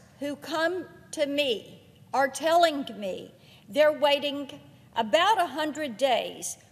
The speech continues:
for a primary care appointment at the V A. And for many of our veterans, that is just step one, getting that primary care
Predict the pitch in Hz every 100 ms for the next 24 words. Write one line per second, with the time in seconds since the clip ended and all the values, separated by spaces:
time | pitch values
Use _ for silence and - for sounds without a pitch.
0 | - - 277 277 247 247 220 - - 320
1 | 330 370 392 330 320 311 311 277 - 294
2 | 269 269 269 - 240 - - 294 285 -
3 | 220 214 - - - - 240 269 269 220
4 | 269 277 233 190 - - - - - -
5 | 320 320 311 320 302 277 370 453 440 294
6 | 311 294 247 339 392 311 269 - 330 453
7 | 480 - - 302 - - 320 330 285 294
8 | 254 - - - - _ _ _ 233 349
9 | 427 370 320 - - 330 349 403 370 349
10 | 339 330 - 294 302 294 277 285